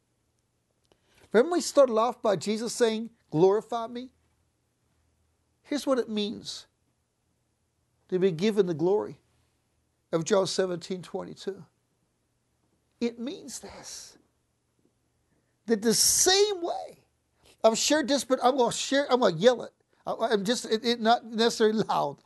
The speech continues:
but yell it in the context of the Holy Ghost. Transformation, transfiguration,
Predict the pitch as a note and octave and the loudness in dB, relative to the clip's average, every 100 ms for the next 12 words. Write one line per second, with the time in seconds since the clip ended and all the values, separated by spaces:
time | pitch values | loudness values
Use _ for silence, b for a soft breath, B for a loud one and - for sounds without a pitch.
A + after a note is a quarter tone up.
0 | B B G3 G#3 A3 C4 C4 A#3 G3+ - | B B -2 2 4 6 4 0 -6 -2
1 | C4 B3 B3 A3+ G3 F#3 G#3+ G#3 G3 - | -2 -2 -6 -8 -6 -2 0 0 -2 -8
2 | - - _ _ _ b b b b b | -12 -20 _ _ _ b b b b b
3 | b b b b b b b _ _ _ | b b b b b b b _ _ _
4 | _ _ - - G3+ A#3 C4 C#4+ C4 G3 | _ _ -12 2 4 4 2 -4 -2 -2
5 | - A3 A#3 _ _ _ _ _ _ _ | -4 -10 -14 _ _ _ _ _ _ _
6 | _ _ - - G3+ A#3 B3 - B3+ A3 | _ _ -16 0 4 4 0 -4 -4 -2
7 | C4 F3+ E3 - F3 | 0 0 -2 -8 -12